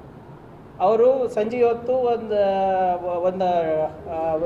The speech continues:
ಒಂದೆರಡು ಗ್ಲಾಸ್ whiskey ಇರಲೇಬೇಕಾಗಿತ್ತಂತೆ ಅವರಿಗೆ. ಆ,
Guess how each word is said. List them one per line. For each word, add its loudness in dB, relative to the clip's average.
ಒಂದೆರಡು -2
ಗ್ಲಾಸ್ 0
whiskey -8
ಇರಲೇಬೇಕಾಗಿತ್ತಂತೆ 2
ಅವರಿಗೆ. -4
ಆ, 2